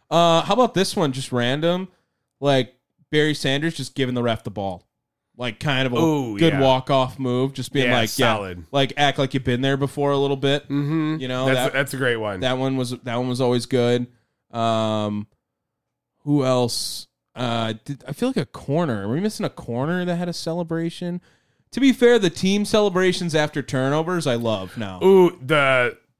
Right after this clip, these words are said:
Speaker 2: the fucking, the one that, that the Dolphins just did, the, the shuffle.
Speaker 1: Yeah, that was
Speaker 2: That,
Speaker 1: good.
Speaker 2: that was, that, honestly, that's what kinda gave me this idea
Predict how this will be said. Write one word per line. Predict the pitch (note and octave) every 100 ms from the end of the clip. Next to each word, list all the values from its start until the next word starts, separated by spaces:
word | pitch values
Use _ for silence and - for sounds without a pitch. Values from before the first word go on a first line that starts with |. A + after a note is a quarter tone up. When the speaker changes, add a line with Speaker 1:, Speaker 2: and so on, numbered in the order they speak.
| _
Speaker 2:
the | A2+ A#2
fucking, | - E3+ F#3+ F3+ D#3 C#3 A#2+ _ _ _ _
the | A#2+ C#3+
one | D#3 E3
that, | D#3+ - -
that | A#2+ B2 A#2+
the | C#3
Dolphins | A#2 C3+ D3 B2+
just | A2 G#2+ -
did, | B2+ F#2+ F2+
the, | G#2+ G#2+ G2+
the | G#2
shuffle. | G#2 - C3+ - G2+ F2
Speaker 1:
Yeah, | B2 B2+ A2+ G2
that | -
was | A#2
Speaker 2:
That, | D#3
Speaker 1:
good. | C3+
Speaker 2:
that | D3+ G3
was, | G#3 D3+ -
that, | - D#3+ D3
honestly, | D#3+ F3+ G#3
that's | E3 D#3+ F3
what | F#3+
kinda | - D#3+ D3+
gave | B2 G2+ G2+ A#2+ B2+ C3
me | D3
this | C3+ B2+ C3+
idea | B2 G#2+ A2 C#3+ E3